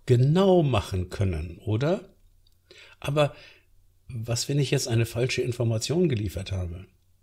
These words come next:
und es viel mehr Abweichungen gibt? Sind es denn vielleicht fünfhundert Meter oder sogar fünf Kilometer oder vielleicht fünfzigtausend Kilometer Abweichungen jedes Jahr?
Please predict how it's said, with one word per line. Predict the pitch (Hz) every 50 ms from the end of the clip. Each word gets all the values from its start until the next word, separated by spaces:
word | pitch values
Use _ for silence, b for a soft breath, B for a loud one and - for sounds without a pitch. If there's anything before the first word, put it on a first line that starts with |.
| _ _ _
und | - 156 156 -
es | - 339 - - -
viel | - - - 143 135 143
mehr | 131 127 139 151 180 214 208 165 110 98 b b b b b b b
Abweichungen | 160 165 - - - 135 127 117 - - 113 101
gibt? | 92 90 82 - _ _ - - - _ _ _ _ _ _ _ _ _ _ _ _ _ _
Sind | - 135 165 -
es | 135 - -
denn | 135 127 127 120 B B B B B B B
vielleicht | - - 101 - - - - _ -
fünfhundert | - - 202 226 214 - - 214 170 151 123 - -
Meter | 101 95 92 - 87 90 95 - - _ _ _ _ _ _
oder | - 113 110 95
sogar | 95 104 95 - 95 85
fünf | - - - - 95 80 80 - - - - _
Kilometer | - - 127 135 175 220 233 190 131 104 95 87 85 85 - - - - - - - _ _ _ _ _ _ _ _ _
oder | _ 156 147 151 139
vielleicht | - - 151 147 156 151 151 -
fünfzigtausend | - - - - 165 160 165 165 - - - - - - 143 - - - - - - 160 - - - - - - 139 117 113 - -
Kilometer | - - 110 113 117 104 95 101 110 107 - - - - -
Abweichungen | 104 101 - - 104 98 92 87 - - 90 90 87 87
jedes | 90 92 90 87 82 82 -
Jahr? | - 90 95 87 82 80